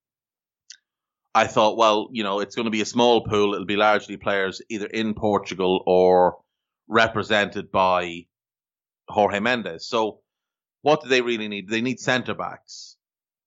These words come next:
So looking at his client list, Bernardo Silva,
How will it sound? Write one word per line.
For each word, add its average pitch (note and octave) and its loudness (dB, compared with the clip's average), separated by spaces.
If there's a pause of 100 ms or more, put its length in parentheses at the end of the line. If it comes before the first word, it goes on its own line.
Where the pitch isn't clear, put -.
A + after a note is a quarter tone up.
(540)
So B2 0
looking D#3 0
at A#2+ 0
his A#2 -8
client A2 -8
list, F#2 -16
Bernardo A#2+ 0
Silva, A2 -2